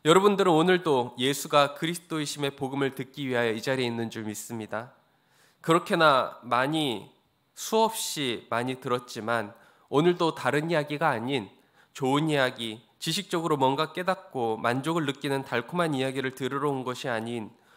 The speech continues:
오직에 관한 예수 그리스도의 복음만, 복음의 말씀을 듣기 위해 이 자리에 계신 줄 압니다. 그런데도 이렇게 우리가 듣고 듣고 또 듣고 했는데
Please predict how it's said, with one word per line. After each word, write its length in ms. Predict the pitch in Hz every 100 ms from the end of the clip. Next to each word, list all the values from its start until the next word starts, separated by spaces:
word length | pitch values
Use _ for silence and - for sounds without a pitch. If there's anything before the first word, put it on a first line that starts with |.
| - _
오직에 420 | 131 151 156 180 175
관한 540 | 131 110 120 110 98 - _
예수 320 | 123 143 175
그리스도의 420 | 160 151 - 151 151
복음만, 600 | 139 156 170 151 - -
복음의 340 | 139 147 160
말씀을 560 | 131 127 139 180 160 151
듣기 260 | 147 -
위해 320 | 135 127 110 -
이 40 | 113
자리에 300 | 127 127 117
계신 400 | 127 123 120 110
줄 300 | 113 110 -
압니다. 540 | 110 113 110 110 110 _ _ _ _ _ _ _ _ _ - _ - - - - - -
그런데도 560 | 165 190 202 196 175
이렇게 420 | 156 175 - 170 147
우리가 400 | 135 143 139 -
듣고 540 | 147 - 151 120 113
듣고 380 | - - 147 131
또 120 | 202
듣고 300 | 190 165 165
했는데 680 | 180 185 147 110 107 110